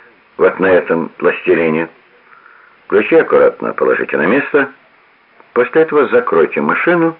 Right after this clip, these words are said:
и сматывайтесь. Вечером я приду сюда. Вы мне пластилин, я вам деньги. Идет?» «Ха, он еще спрашивает», воскликнул Горелов. «Конечно, идет».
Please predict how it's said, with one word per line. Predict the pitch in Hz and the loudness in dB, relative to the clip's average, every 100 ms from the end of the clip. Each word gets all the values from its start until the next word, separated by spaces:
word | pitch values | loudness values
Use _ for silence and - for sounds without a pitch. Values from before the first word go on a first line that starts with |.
| - - - - | -16 -20 -18 -6
и | 147 | -4
сматывайтесь. | 160 95 87 82 85 78 - 73 - - _ _ _ _ _ _ _ - | -2 -2 0 2 4 4 2 -4 -8 -20 _ _ _ _ _ _ _ -2
Вечером | 95 165 - 80 71 | 2 2 2 0 0
я | 135 | 0
приду | - 85 - 107 | 0 0 0 0
сюда. | - - 50 - - - _ _ _ _ _ - | -2 -2 -4 -6 -12 -20 _ _ _ _ _ -2
Вы | 107 107 | 0 2
мне | 101 101 95 | 2 2 2
пластилин, | 92 92 - 101 147 170 - - - - - _ _ _ _ - | 2 0 0 2 4 2 -2 -18 -20 -20 -20 _ _ _ _ 0
я | 107 | 2
вам | 135 62 50 | 4 2 -2
деньги. | 50 57 52 50 - - _ _ _ _ _ | -4 -4 -6 -12 -16 -20 _ _ _ _ _
Идет?» | - 185 - - _ _ _ _ _ _ - | 0 0 0 -4 _ _ _ _ _ _ -4
«Ха, | 165 160 131 110 - - - - - - - _ - | 2 4 4 2 0 -12 -18 -18 -20 -20 -20 _ -2
он | 120 120 | 2 2
еще | 110 110 107 | 2 0 0
спрашивает», | - 117 - 71 65 58 - | 2 2 2 2 2 0 -2
воскликнул | 62 - 64 62 64 | -2 -2 -4 -8 -2
Горелов. | 65 65 - - - | 2 2 2 -2 -6
«Конечно, | - 147 175 156 175 | 0 2 2 2 2
идет». | 113 - - | 4 2 0